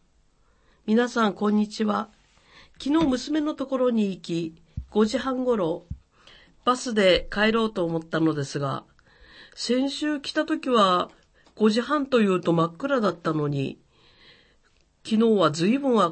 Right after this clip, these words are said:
るくてびっくりしました。夜明けも早いかと思ったのですが、朝は六時でもまだ暗かったです。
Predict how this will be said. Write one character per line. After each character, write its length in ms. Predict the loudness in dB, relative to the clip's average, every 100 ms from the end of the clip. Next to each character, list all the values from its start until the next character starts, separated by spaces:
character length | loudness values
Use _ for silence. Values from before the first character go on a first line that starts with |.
| 0
る 100 | -2
く 100 | -4
て 120 | -6
び 100 | -6
っ 40 | -8
く 180 | -6
り 80 | -6
し 140 | -4 -4
ま 100 | -4
し 140 | -6
た。 200 | -10 -12 _ _ _ _ _ _ _ _ _ _ _ _ _ _ _ _ _ _ _ _ _
夜 200 | 0 2
明 100 | 2
け 120 | 2
も 100 | 2
早 260 | 2 2 2
い 80 |
か 140 | 0 -2
と 100 | 0
思 160 | -2
っ 40 | -4
た 260 | -6 -4
の 100 | -2
で 140 | -2 -4
す 160 | -4
が、 280 | -2 0 -2 -8 _ _ _
朝 280 | -6 -2 0
は 160 | 2 2
六 240 | 0 -4
時 120 | -4
で 60 | 0
も 160 | 2
ま 140 | 2 0
だ 160 | -2
暗 260 | -8 -6 -6
か 140 | -6
っ 40 | -8
た 140 | -8
で 120 | -10
す。 300 | -12 -16 -20